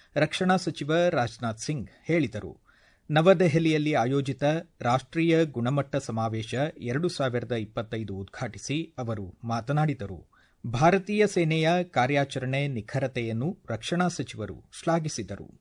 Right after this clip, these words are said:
ಭಾರತೀಯ ಸೇನೆಯ ಆಪರೇಷನ್ ಸಿಂಧೂರ ಕಾರ್ಯಾಚರಣೆಗೆ ಬೆಂಬಲ ವ್ಯಕ್ತಪಡಿಸಿ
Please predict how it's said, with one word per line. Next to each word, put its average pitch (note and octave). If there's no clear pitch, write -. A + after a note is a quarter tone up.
ಭಾರತೀಯ G3+
ಸೇನೆಯ F#3
ಆಪರೇಷನ್ D#3+
ಸಿಂಧೂರ D3
ಕಾರ್ಯಾಚರಣೆಗೆ B2
ಬೆಂಬಲ C3
ವ್ಯಕ್ತಪಡಿಸಿ A#2+